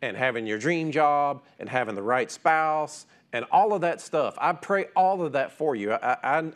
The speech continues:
in fact, the Holy Spirit is leading you and guiding you in such a way to have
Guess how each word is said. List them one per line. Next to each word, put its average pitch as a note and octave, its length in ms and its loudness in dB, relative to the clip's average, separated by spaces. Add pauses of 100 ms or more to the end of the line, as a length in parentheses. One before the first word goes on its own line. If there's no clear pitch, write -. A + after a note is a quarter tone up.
(320)
in C3+ 120 -6
fact, E3+ 360 0
the A#2 120 -2
Holy A3 280 2
Spirit - 500 0 (340)
is C3 180 0
leading G#3+ 580 0
you A3 320 -2 (240)
and A2+ 260 -2
guiding C#3 460 0
you G#2+ 280 -4 (280)
in F#3 220 2
such F3+ 300 0
a F3+ 60 2
way C#3+ 440 0 (160)
to B2 120 0
have C3+ 460 0